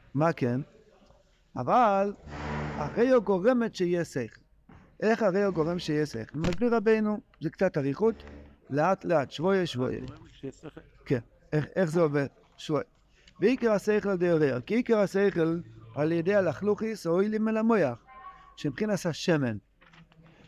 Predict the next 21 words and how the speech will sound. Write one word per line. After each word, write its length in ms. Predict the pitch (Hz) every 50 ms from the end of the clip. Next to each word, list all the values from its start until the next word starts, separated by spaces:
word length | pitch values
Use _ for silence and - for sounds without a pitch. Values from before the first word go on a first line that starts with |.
| _ _
והמוח 440 | - 147 156 180 208 233 233 202 160
היא 100 | 180 170
הפסילו, 600 | 151 143 - - - 185 196 208 220 226 240 269 269 - - _ - _ _ _ _ - _ _ - _ _ _
והנשום 420 | 139 139 143 131 - - 226 226 208
שבמוח 400 | - 220 214 214 233 233 220 -
הוא 100 | 214 220
האור, 360 | 220 226 247 254 247 226 196 - - -
ללכתיקאי, 520 | 156 202 220 - - - 185 - 185 170 160 - _ _ _ _ _ _
הנשום 420 | 143 151 156 147 - 208 196 196
מהשכינה. 440 | 185 160 147 - - 202 196 180 156 139 - _ _ - - - - - - - _ _
נמצא 260 | - 233 240 - 208 196
שעיקר 380 | - 202 214 240 - 214 214
קיום 360 | 175 - - 214 220 220 214
השכל 680 | 208 196 - 208 220 226 220 - 175 180 180 185 190 185 - _ _ _ _ _ _ -
על 200 | 156 170 170 175
ידי 400 | 180 190 185 165 147 135 135 135
הלחלוכיס 680 | - 160 165 170 160 - - 139 147 135 - 156 151 -
שבגוף, 520 | - 160 151 170 180 202 240 220 151 - -
שזה 220 | - - 135 139
כמו 280 | - - 147 165 180 170
שומן 640 | - - 190 185 180 196 220 220 208 190 185 190